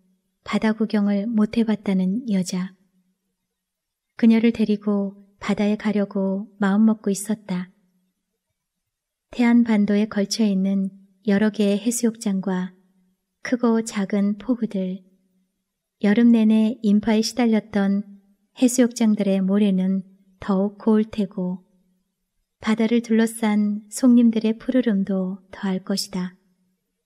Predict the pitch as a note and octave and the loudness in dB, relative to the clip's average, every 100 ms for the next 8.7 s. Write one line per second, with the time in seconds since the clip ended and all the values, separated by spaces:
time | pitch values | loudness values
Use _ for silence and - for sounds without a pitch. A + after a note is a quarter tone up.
0 | _ _ _ _ _ _ _ _ _ - | _ _ _ _ _ _ _ _ _ -2
1 | A3 A3+ A3+ A3+ A3+ G#3+ G3+ G3+ G3 - | 0 0 0 2 0 0 -2 -2 -4 -8
2 | - _ - G#3 G#3+ A3+ A3+ G#3 - A#3 | -18 _ -2 2 4 4 2 -6 -2 2
3 | A3+ A3+ - C4 B3+ A#3 G3+ G3+ A#3+ A3 | 2 0 -4 0 2 2 0 -2 -2 0
4 | G#3 G3 G3 F#3 F#3+ - _ _ _ _ | 0 0 -4 -4 -6 -10 _ _ _ _
5 | _ _ - B3+ A#3+ A#3+ B3 A#3 A3+ G3+ | _ _ -4 0 0 0 0 0 2 2
6 | F#3+ F#3+ G3+ _ _ _ - G#3 G3+ - | 0 -2 -6 _ _ _ -8 -6 -6 -6
7 | G#3 F#3+ F#3 C#4 A3 G#3 G#3+ A3 G#3 - | -4 -2 -6 -6 0 2 2 2 -2 -2
8 | G3+ - G3+ - F#3 F#3 | -6 -4 -4 -4 -6 -6